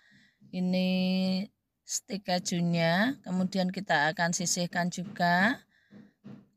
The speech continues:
Kita akan siapkan kulit lumpia.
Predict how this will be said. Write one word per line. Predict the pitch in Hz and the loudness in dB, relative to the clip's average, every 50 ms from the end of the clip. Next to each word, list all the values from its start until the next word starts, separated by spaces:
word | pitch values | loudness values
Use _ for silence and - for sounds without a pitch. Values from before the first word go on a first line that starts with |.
| _ _ _ | _ _ _
Kita | 208 196 - 202 180 170 175 196 | -12 -4 0 2 4 4 4 2
akan | 202 185 190 | 2 0 0
siapkan | 185 - 202 190 185 180 185 - - _ - 202 202 202 202 208 208 202 | 0 0 0 2 2 2 0 0 -4 _ 0 2 4 4 4 4 2 0
kulit | - 190 185 180 180 180 180 180 196 - 185 | -2 -4 -2 0 0 0 0 0 -2 -6 -4
lumpia. | 196 196 196 190 190 185 190 170 170 170 175 175 185 208 240 - - | -2 0 2 2 0 0 0 0 4 4 6 6 6 4 4 2 -2